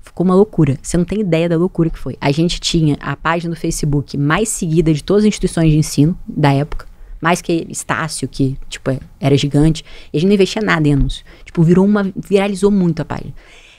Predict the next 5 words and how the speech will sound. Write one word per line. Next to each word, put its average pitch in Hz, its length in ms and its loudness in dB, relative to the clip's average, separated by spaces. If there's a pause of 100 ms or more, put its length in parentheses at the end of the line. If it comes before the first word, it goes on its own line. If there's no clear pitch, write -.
(140)
Cara, 170 240 -2 (220)
a 151 120 0
gente 160 220 -2
saiu 160 420 0 (960)
investindo 143 680 -2